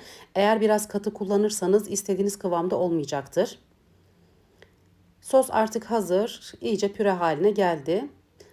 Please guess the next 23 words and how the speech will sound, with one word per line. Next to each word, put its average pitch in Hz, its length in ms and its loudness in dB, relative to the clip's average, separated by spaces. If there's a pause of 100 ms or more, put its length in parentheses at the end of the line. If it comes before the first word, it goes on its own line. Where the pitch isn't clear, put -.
(100)
Bunu 226 180 0
bir 240 100 -2
tabağın 185 420 0
içerisine 185 500 0
alıyorum. 180 640 -2 (1700)
Başta 247 340 -4
da 240 80 0
söylediğim 214 540 0
gibi 185 200 -2
gerçekten 185 640 -2
o 202 80 0
kadar 220 280 2
lezzetli 180 480 -2
oluyor 208 400 -2
ki 180 260 -4 (600)
daha 214 180 2
önce 190 220 2
denemiş 196 340 2
olanlar 175 440 2
bana 180 260 2
hak 180 200 -4
verir 180 400 -2
ama 185 200 2